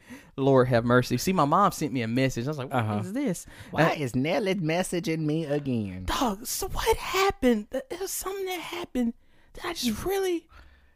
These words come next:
Speaker 2: You'll
Speaker 1: what
Speaker 2: remember,
Speaker 1: happened?
Speaker 2: you'll remember a month from now when we record another episode
Speaker 1: You know
Speaker 2: and you'll
Speaker 1: what?
Speaker 2: just go
Speaker 1: I,
Speaker 2: off.
Speaker 1: I am not finna sit here and take your crap, man. Hold on. Just gi-, give me a second.
Speaker 2: We'll pause. Um, questions I need answered. Does everyone have that slow cousin or family member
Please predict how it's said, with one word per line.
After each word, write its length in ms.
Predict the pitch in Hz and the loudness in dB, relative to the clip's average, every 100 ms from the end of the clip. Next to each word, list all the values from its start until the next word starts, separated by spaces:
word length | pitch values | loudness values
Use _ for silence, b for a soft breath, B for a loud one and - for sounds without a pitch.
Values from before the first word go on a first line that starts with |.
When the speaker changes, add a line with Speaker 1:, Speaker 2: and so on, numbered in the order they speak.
| _ | _
Speaker 2:
You'll 220 | 143 190 247 | 0 2 6
Speaker 1:
what 40 | 208 | 6
Speaker 2:
remember, 240 | 175 180 | 6 4
Speaker 1:
happened? 140 | 277 175 | 4 6
Speaker 2:
you'll 100 | 208 | 6
remember 300 | 202 170 165 | 4 4 4
a 60 | |
month 240 | 151 165 - | 4 2 2
from 120 | 151 | 0
now 140 | 135 135 | 2 4
when 80 | 135 | 2
we 60 | 135 | 0
record 320 | 131 160 143 | 0 0 2
another 280 | 151 180 - | 2 2 2
episode 220 | 311 339 | 4 6
Speaker 1:
You 80 | 285 | 8
know 120 | 254 | 8
Speaker 2:
and 40 | 226 | 10
you'll 80 | 220 | 8
Speaker 1:
what? 120 | 196 | 6
Speaker 2:
just 140 | 127 | 2
go 100 | 294 330 | 2 6
Speaker 1:
I, 200 | 196 170 | 6 6
Speaker 2:
off. 80 | - | 6
Speaker 1:
I 100 | 254 | 4
am 140 | 175 | 4
not 200 | 208 254 | 2 0
finna 200 | - 180 | 0 -2
sit 280 | 170 208 196 | -2 0 2
here 240 | 180 175 | 4 2
and 120 | 139 139 | 2 2
take 260 | 180 170 | 2 2
your 160 | 151 151 | 4 2
crap, 380 | - 143 123 - | 4 2 2 0
man. 180 | 143 | -4
Hold 220 | 175 269 147 | 0 2 2
on. 240 | 117 107 - _ _ _ | 0 -4 -10 _ _ _
Just 220 | 403 269 | -6 -4
gi-, 160 | 254 - - | -2 -4 0
give 160 | 311 | 4
me 100 | 240 | 6
a 40 | 147 | 6
second. 360 | 143 131 104 - | 0 -4 -6 -6
Speaker 2:
We'll 160 | 131 107 | -4 0
pause. 440 | - - - - b b _ - | -2 -2 -16 -18 b b _ -2
Um, 340 | 135 135 127 123 | 4 4 4 0
questions 440 | - 233 - 127 | 0 2 2 4
I 80 | 117 | 4
need 220 | 113 107 | 4 2
answered. 460 | 101 101 - 110 - b b b | 0 -4 -6 -8 -10 b b b
Does 180 | 160 - - | 2 2 6
everyone 460 | 214 269 254 190 | 6 6 6 6
have 220 | 175 165 | 6 6
that 180 | 156 123 | 6 4
slow 300 | - 131 139 | 4 8 10
cousin 360 | - 143 123 110 | 10 6 6 4
or 60 | |
family 320 | 104 127 127 127 | 4 4 4 4
member 400 | 123 123 123 | 4 2 0